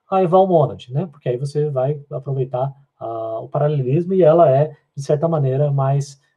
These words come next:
eficiente pro Haskell, ah, do que usar um thread, porque você não tem que entrar na monad de I O, enfim, né? E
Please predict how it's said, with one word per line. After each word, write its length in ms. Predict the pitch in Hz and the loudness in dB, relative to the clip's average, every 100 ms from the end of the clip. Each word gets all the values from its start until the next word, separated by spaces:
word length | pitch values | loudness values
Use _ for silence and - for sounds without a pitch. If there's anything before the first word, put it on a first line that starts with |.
| _ | _
eficiente 760 | 123 135 170 - 160 175 147 - | -14 -6 -8 -4 -2 -2 -4 -8
pro 160 | 117 | -6
Haskell, 520 | 110 123 139 - 165 - _ _ - | -2 0 -2 -4 -12 -12 _ _ -12
ah, 400 | 117 117 117 117 | -8 -6 -6 -6
do 220 | 127 139 | -4 -4
que 340 | 143 135 143 143 - - | -2 0 -2 -2 -10 -6
usar 560 | 135 139 120 123 135 | -2 2 2 2 2
um 120 | 135 | 0
thread, 360 | 143 151 104 - _ | 2 4 2 -2 _
porque 160 | _ - | _ -8
você 100 | 165 | -4
não 80 | 143 | -2
tem 100 | 143 | -2
que 60 | |
entrar 180 | 139 127 | -4 -6
na 100 | 117 | -8
monad 240 | 107 110 110 | -10 -14 -4
de 120 | 127 | 2
I 200 | 151 117 | 4 4
O, 240 | 131 117 | 4 2
enfim, 340 | 107 - 98 85 _ _ _ _ _ | -2 -12 -18 -18 _ _ _ _ _
né? 200 | 123 143 147 _ _ _ _ 185 - | -2 -2 -4 _ _ _ _ -20 -8
E 380 | 190 226 269 - | 0 0 0 -4